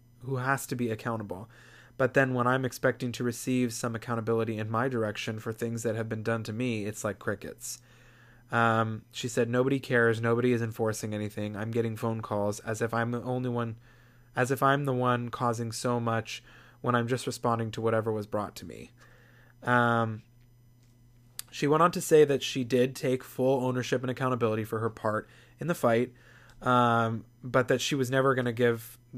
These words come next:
uh, she was never going to be given the proper time to process every-, everything that went down. Um, continuing on, she talked about, uh, oh, here, uh, this was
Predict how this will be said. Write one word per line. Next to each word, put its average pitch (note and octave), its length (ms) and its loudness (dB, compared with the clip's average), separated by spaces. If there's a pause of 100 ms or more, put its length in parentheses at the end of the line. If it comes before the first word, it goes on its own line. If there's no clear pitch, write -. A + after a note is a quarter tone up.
uh, B2 200 4
she G#2+ 160 -4
was C3 120 -2
never D3 220 4
going B2+ 220 0
to A#2 80 -8
be A#2+ 80 -2
given A#2 260 0
the A2 80 -4
proper A#2 260 0
time G#2+ 340 -4
to G#2 100 -10
process A2 400 -6
every-, A2 240 -6 (100)
everything A2 340 -2
that G2 120 -8
went G#2 160 -6
down. A2 340 0 (720)
Um, B2 800 0
continuing C3+ 800 -4
on, C#3 440 2
she B2+ 160 -6
talked B2 260 -4
about, A#2+ 600 0 (500)
uh, A#2 280 4
oh, A#2+ 140 4
here, A2 360 0
uh, A#2 160 0
this A#2 180 -2
was - 280 -6